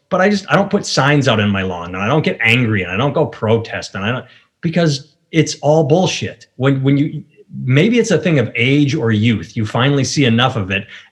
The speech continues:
and you snap and go, "Oh, I get it now. It's all a charade. It's all a game."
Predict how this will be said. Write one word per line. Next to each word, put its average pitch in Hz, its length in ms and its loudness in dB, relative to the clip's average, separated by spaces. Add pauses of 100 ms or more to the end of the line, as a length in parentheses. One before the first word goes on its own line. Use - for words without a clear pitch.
(100)
and 123 200 4
you 117 80 2
snap 135 480 0
and 110 120 2
go, 107 280 0
"Oh, 226 120 2
I 220 140 4
get 113 240 0
it 113 140 -6
now. 113 340 -2
It's 165 180 0 (120)
all 127 280 2
a 123 40 0
charade. 113 760 -4
It's 113 200 -6
all 110 400 0
a 107 80 -2
game." 101 580 -2